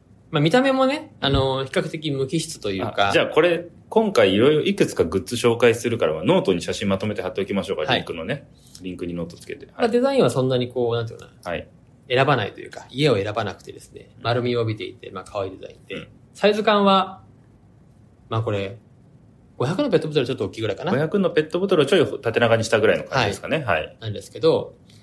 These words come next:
Speaker 1: このまずレバーが軽いです。
Speaker 2: お。
Speaker 1: で、そこにですね、バネが入っていて、
Speaker 2: うん。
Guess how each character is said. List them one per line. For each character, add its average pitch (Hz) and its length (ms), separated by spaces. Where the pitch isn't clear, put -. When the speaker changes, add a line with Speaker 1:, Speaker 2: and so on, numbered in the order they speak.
Speaker 1:
こ - 120
の 123 80
ま 127 100
ず 104 80
レ 214 160
バ 170 200
ー - 20
が - 160
軽 139 340
い - 160
で - 80
す。 - 240
Speaker 2:
お。 - 40
Speaker 1:
で、 131 280
そ - 80
こ 208 140
に 233 80
で 160 80
す - 100
ね、 - 100
バ 180 160
ネ 320 140
が 135 140
入 110 140
っ 95 40
て - 220
い - 80
て、 - 400
Speaker 2:
う - 20
ん。 85 160